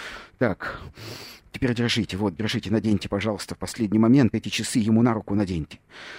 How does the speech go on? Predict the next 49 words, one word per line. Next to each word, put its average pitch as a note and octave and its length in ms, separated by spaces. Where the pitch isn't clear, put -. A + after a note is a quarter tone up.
Ну, B2 120
себе, C3+ 360
то G2 120
есть, F2+ 200
наденьте, G2 460
ну A#2 100
да, G#2+ 180
то G2 80
есть, G2 140
наденьте G#2+ 500
там, F#2 360
там, F#2 200
не G#2+ 120
забудьте B2 420
только, F#2 320
прошу, A2 300
не G2+ 100
забудьте, A#2 420
для - 140
меня A#2 200
это A2+ 140
очень A#2 240
важно, G#2 380
очень. F#2 320
Ну, A#2 100
дорогой G#2 400
мой, C2+ 160
ну, A#2+ 100
мой G2+ 160
мальчик, F2 440
все - 120
будет G2+ 220
хорошо, G2 400
все - 180
обойдется, G2 520
иди, F#2 260
иди, F#2 160
иди - 120
скорей. - 500
А D#2+ 100
то F#2+ 100
и F#2+ 60
так - 240
уже C#2+ 160
мы, C2+ 200
вот F#2 160
увидишь, F#2+ 420
вот E2+ 140
увидишь, - 540